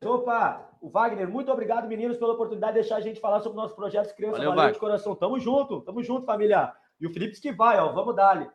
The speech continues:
Speaker 1: Vamos lá, tirar outro aqui agora. Dois ingressos já foram, né? Tá aqui os, tá os nomes aí separados.
Speaker 2: Lucas e Rose.
Speaker 1: É,
Speaker 2: Rose Pereira.
Speaker 1: vamos lá. Tchá, tarará, tchá. Bah!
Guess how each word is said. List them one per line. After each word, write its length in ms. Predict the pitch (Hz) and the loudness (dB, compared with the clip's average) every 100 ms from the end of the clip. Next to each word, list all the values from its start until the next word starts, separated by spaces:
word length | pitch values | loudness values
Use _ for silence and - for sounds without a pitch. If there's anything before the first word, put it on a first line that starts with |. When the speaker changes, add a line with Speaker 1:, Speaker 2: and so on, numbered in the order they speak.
| _ _ _ | _ _ _
Speaker 1:
Vamos 180 | - 185 | -2 4
lá, 140 | 202 170 | 6 4
tirar 240 | 165 190 | 4 6
outro 260 | 202 214 208 | 6 6 0
aqui 140 | 208 | 2
agora. 420 | 202 190 175 139 | 4 6 6 4
Dois 240 | - 208 240 | 4 2 4
ingressos 300 | 190 202 254 | 4 4 4
já 100 | 247 | 0
foram, 300 | 214 190 147 | 2 2 2
né? 120 | 156 | 0
Tá 100 | 156 | 0
aqui 180 | 143 190 | -6 -12
os, 160 | 202 _ | -14 _
tá 120 | - 165 | -10 -10
os 120 | 185 | -12
nomes 280 | 170 180 175 | -18 -20 -20
aí 80 | 175 | -20
separados. 440 | 185 185 196 180 | -18 -10 -4 -4
Speaker 2:
Lucas 260 | 185 202 180 | -2 -4 -4
e 40 | |
Rose. 360 | 143 170 165 _ _ - | -4 -4 -4 _ _ -10
Speaker 1:
É, 160 | 127 135 | -4 -2
Speaker 2:
Rose 200 | 123 123 | -4 -6
Pereira. 280 | 123 113 135 | -8 -6 0
Speaker 1:
vamos 80 | 185 | 6
lá. 260 | 151 113 - _ _ _ _ _ _ _ _ _ _ _ _ _ | 6 4 -10 _ _ _ _ _ _ _ _ _ _ _ _ _
Tchá, 160 | 143 143 | -2 0
tarará, 500 | 147 151 151 165 165 | 2 4 4 4 0
tchá. 300 | 160 156 - - - _ _ _ _ _ _ _ _ _ _ _ _ _ _ _ | 4 4 4 -8 -20 _ _ _ _ _ _ _ _ _ _ _ _ _ _ _
Bah! 400 | 185 262 - - | 8 10 10 8